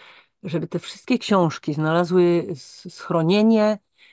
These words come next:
a żeby być może artyści, y, przekazali jakieś oryginały sw-, swoich prac albo, y, rodziny tych artystów w miejsce, gdzie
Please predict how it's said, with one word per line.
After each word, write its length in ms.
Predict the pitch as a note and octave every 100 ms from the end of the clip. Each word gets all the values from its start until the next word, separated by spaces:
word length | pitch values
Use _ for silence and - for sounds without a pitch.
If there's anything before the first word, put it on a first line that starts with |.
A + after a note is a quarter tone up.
| _ -
a 140 | E3
żeby 300 | D#3 E3 E3
być 380 | D#3+ D#3 F#3+ -
może 600 | G3 F#3 D#3 F3+ F3 E3
artyści, 920 | - D#3+ - F3+ - - E3 D#3+ D3+ -
y, 400 | D#3+ D3+ D3+ D3+ - -
przekazali 720 | E3+ E3+ D#3+ F#3 G3+ F#3 E3+
jakieś 340 | D3+ - D#3+
oryginały 500 | D#3+ D#3 F3 F#3 F3+ E3+
sw-, 380 | - - C#3
swoich 360 | - - E3 -
prac 440 | - F3+ F#3+ F#3
albo, 580 | D#3 D3+ D#3 D#3+ - F3
y, 240 | - - D#3+
rodziny 400 | D#3 D3 F#3 F#3+
tych 180 | F#3+
artystów 560 | G3 F#3 G3+ - F#3+ F3+ - - - _ _
w 100 | D#3
miejsce, 460 | E3+ G#3 A3+ - G3+
gdzie 500 | F3 E3+ F#3 F#3